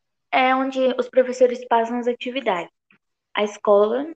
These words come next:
é, você tem que fazer seu e-mail institucional que é onde você vai conseguir pegar as suas aulas.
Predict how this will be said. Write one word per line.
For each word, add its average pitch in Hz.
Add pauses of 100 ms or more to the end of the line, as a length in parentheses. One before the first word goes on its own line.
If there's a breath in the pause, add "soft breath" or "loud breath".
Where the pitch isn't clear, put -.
(400)
é, 214
você 208
tem 226
que 220
fazer 214
seu 214
e-mail 233
institucional 214 (440)
que 220
é 196
onde 202
você 196
vai 196
conseguir 202
pegar 190
as -
suas 190
aulas. 180